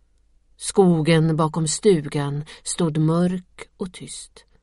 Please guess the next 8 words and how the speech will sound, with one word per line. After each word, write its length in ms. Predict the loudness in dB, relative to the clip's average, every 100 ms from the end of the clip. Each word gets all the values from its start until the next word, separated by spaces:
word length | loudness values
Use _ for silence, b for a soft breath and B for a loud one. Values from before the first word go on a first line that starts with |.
| _ _ _ _ _ _ _ _ _
Bergen 840 | 2 6 8 8 6 4 2 0
på 140 | -4
andra 420 | -4 -2 -2 -4 -6
sidan 340 | -6 -4 -6
sjön 560 | -4 -2 -2 -2 -4 -8 -12
låg 320 | -4 -4 -4
tysta. 460 | -12 -12 -12 -16 -20 _ _ _ _ _ _ _ _ _ _ _
Bara 260 | 0 0